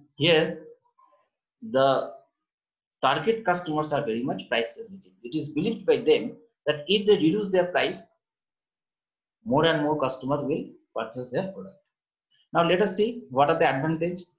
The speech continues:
high turnover. See, as the price is low, it is expected that the more and more customer will purchase the product. Next, it is launching for the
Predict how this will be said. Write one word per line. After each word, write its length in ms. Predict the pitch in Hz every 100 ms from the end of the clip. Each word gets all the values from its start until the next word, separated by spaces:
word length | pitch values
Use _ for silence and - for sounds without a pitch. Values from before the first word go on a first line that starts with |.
| _ -
high 180 | 165 202
turnover. 540 | 170 135 113 117 - - - _ _ _
See, 480 | - 214 175 180 - _ _ _ _ _ _ _ -
as 200 | 165 190
the 140 | 208 -
price 260 | 160 175
is 200 | 190 180
low, 380 | 156 139 - -
it 80 | 160
is 160 | 160 139
expected 680 | 151 - 190 190 120 120 _ _
that 120 | 139 143
the 60 |
more 220 | 139 160
and 140 | 160 147
more 160 | 151
customer 340 | 135 - 131 123
will 180 | 147 -
purchase 360 | 104 95 95 95
the 60 |
product. 320 | _ _ _ _ _ _ -
Next, 280 | 196 - -
it 160 | 160 165
is 260 | 180 - -
launching 460 | 123 160 180 180
for 200 | 226 -
the 220 | 160 262